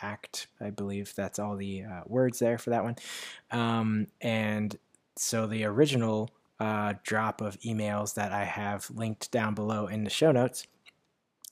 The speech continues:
are from BuzzFeed, uh, which I'm s-, so confused about because I,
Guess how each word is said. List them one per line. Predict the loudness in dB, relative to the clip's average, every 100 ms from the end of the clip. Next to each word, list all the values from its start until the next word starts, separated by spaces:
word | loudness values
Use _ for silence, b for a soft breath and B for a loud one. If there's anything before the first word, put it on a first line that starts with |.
| -6
are | 0 0
from | 0 -2 0
BuzzFeed, | 2 2 2 0 0 0 0 -2 -4
uh, | -2 -2
which | -4 -4
I'm | -4 -4 -6 -10
s-, | -14 -14 _
so | 8 8
confused | 8 0 -2 -4
about | -4 -4 -4
because | -6 -6
I, | -6